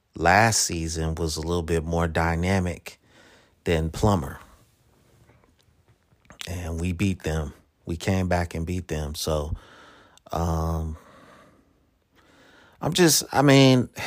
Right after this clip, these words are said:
it just feels,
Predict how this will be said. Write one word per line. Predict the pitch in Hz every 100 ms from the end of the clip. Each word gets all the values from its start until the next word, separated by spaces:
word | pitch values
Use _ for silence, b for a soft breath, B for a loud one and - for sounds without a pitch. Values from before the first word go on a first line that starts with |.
| B B B B B B B B B B _ _ b b b b b _ _ _ _ _ _ _ _ _ _ _ -
it | 110
just | 123 123 -
feels, | 127 127 113 -